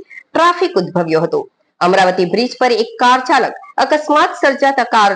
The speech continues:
લોક કરી ચાલ્યો જતા વાહનોની કતાર જોવા મળી હતી. આગળ ચાલતા પેચ વર્કને લઈ વાલિયા ચોકડી બોટલનેક પણ જામ થયો હતો. છ કિલોમીટર કરતા વધુ લાઇન સુરત જતા માર્ગ પર વાહનોની કતાર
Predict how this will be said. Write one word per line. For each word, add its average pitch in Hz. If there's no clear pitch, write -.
લોક 196
કરી 254
ચાલ્યો 175
જતા 170
વાહનોની 330
કતાર 190
જોવા 226
મળી 160
હતી. 156
આગળ 349
ચાલતા 285
પેચ 277
વર્કને 247
લઈ 226
વાલિયા 220
ચોકડી 214
બોટલનેક 196
પણ 147
જામ 285
થયો 160
હતો. 156
છ -
કિલોમીટર 311
કરતા 285
વધુ 262
લાઇન 226
સુરત 302
જતા 262
માર્ગ 233
પર 196
વાહનોની 202
કતાર 185